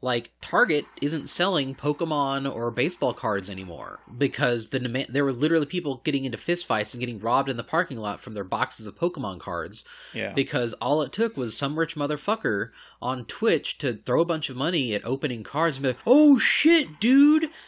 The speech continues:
Speaker 1: And then they get their friends that work for these grading companies to be like, "Oh shit, dude, that's a double dick Charizard E X plus alpha. That's worth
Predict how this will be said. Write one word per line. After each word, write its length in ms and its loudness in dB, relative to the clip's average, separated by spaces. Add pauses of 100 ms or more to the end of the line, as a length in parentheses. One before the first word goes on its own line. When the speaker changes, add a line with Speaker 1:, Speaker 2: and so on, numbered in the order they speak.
Speaker 1:
And 100 -6
then 140 2
they 100 2
get 240 2
their 140 4
friends 540 0
that 140 2
work 200 0
for 160 -2
these 220 -2
grading 500 0
companies 580 -6
to 80 -12
be 160 -4
like, 220 -4 (240)
"Oh 220 4
shit, 380 0
dude, 360 0
that's 260 0
a 280 2
double 280 4
dick 360 0
Charizard 640 6
E 240 2
X 160 2
plus 320 2
alpha. 320 4
That's 220 4
worth 160 2